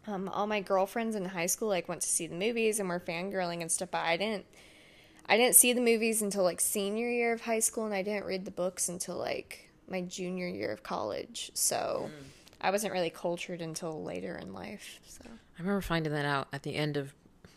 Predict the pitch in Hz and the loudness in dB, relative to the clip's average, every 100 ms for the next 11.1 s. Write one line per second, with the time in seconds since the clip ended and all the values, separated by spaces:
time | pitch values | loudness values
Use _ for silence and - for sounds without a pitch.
0 | - - 147 151 139 139 135 - - 143 | -14 -4 -2 -2 -2 -2 -2 -6 -4 -4
1 | - 139 127 - - 226 208 143 139 139 | 0 0 -2 -8 -14 -14 -2 2 4 6
2 | 147 143 135 127 131 131 - - 123 113 | 8 8 8 8 10 8 8 4 2 2
3 | 104 131 143 139 - 135 139 - 151 147 | 2 8 8 8 8 10 10 6 4 4
4 | 135 - 139 131 123 131 135 131 127 131 | 2 2 2 4 4 8 8 6 2 0
5 | 131 127 135 131 135 131 131 135 - - | 0 2 2 2 2 2 2 -2 -8 -12
6 | 208 220 - - - _ - 143 143 143 | -12 -8 -10 -12 -20 _ -18 -14 -12 -12
7 | 135 - 135 - 202 208 285 - - _ | -12 -14 -20 -10 -4 -4 -4 -10 -20 _
8 | - - - _ - - _ - - _ | -20 -20 -20 _ -20 -20 _ -20 -20 _
9 | - - - - - - - - 170 180 | -20 -20 -20 -20 -20 -20 -16 4 8 10
10 | 139 131 127 - - 165 131 - 135 127 | 12 10 10 6 2 2 2 4 4 4
11 | - | 0